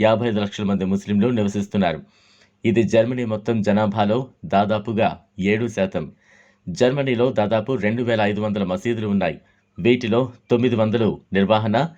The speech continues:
డిఐటిఐబి అనే సంస్థ వద్ద ఉంది. డిఐటిఐబి అనే టర్కీలో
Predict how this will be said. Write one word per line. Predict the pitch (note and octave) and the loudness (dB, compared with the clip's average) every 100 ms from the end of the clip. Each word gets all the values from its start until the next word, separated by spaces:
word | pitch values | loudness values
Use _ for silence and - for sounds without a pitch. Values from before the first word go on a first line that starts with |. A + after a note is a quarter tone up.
| - _ _ | -20 _ _
డిఐటిఐబి | E2+ G#2+ A#2 B2+ B2 A2+ A2 G2+ A2+ A#2+ - F#2+ | -4 2 2 2 0 0 2 2 2 0 0 0
అనే | G#2 G2+ | 0 0
సంస్థ | G2 G2+ - A2 | 0 -2 0 0
వద్ద | F#2+ F2+ | 2 0
ఉంది. | F2+ F2 A#2+ C#3+ - _ - | -2 0 -2 -2 -12 _ -12
డిఐటిఐబి | D#2+ A2 B2+ A2+ A2+ A2 G2+ A2+ A#2 - | -2 2 2 0 0 0 0 0 -2 0
అనే | G3+ G#2 G2 - _ _ _ _ | 0 0 -2 -6 _ _ _ _
టర్కీలో | A#2 G#2 B2+ A#2 A#2+ A#2+ | -2 -2 -2 0 -2 -4